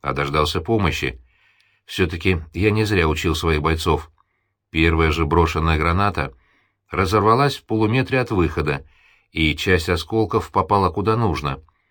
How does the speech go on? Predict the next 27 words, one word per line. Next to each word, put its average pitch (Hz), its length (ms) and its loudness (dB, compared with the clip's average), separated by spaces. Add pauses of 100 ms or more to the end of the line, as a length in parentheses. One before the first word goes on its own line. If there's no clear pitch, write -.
(140)
Вторая 78 440 0
граната 110 500 0 (440)
попала 147 360 2
точнёхонько 135 680 0
в 95 60 4
лаз, 78 360 0 (500)
после 80 300 0
чего 87 260 2
своды 87 340 0
тоннеля 85 360 0
обрушились, 78 640 -2 (460)
погребя 90 400 0
под 85 200 0
собой 101 480 0 (280)
большую 101 380 0
часть 90 260 0
бандитов. 90 640 -2 (460)
Лишь 76 260 -2
двое 117 220 0
смогли 76 340 0
вернуться 80 400 0
назад 80 340 0
в 76 40 -8
дом, 107 280 2 (400)
где 73 320 0
без 82 200 2
сопротивления 82 840 0